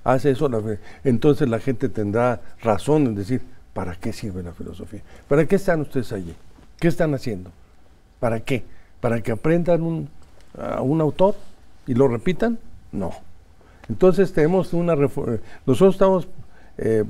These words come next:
luchando por una reforma de la filosofía a fondo, en el sentido exactamente que usted dice,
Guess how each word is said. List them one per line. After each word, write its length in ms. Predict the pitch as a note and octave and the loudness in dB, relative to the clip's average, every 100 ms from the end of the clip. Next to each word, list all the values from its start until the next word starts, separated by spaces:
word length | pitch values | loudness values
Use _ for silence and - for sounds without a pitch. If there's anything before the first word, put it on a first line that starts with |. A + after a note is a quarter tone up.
| G#2 | 0
luchando 500 | G#2+ - D#3+ F3 C#3+ | 0 4 2 2 0
por 120 | A2 | 0
una 180 | C3 C#3 | 0 0
reforma 760 | A#2 G#2 D3 D3+ D3+ E3 G#3 G#3 - - - | 0 2 6 6 4 -2 -4 -8 -16 -18 -4
de 100 | G2+ | -2
la 100 | F#2 | -2
filosofía 580 | - F2 E2+ F2 A#2+ G#2 | -4 -8 -8 -6 0 0
a 40 | |
fondo, 380 | - F2+ E2 D#2 - - - - - | 0 -4 -6 -10 -18 -20 -20 -20 -6
en 120 | A2 | 0
el 120 | G#2+ | 0
sentido 340 | - G2+ F#2 C#3+ | 0 -2 2 2
exactamente 540 | - B2 B2 A#2 A2+ | 2 -4 -2 -4 -4
que 60 | G2 | -6
usted 180 | E2+ A#2 | -6 -4
dice, 180 | A2+ | -4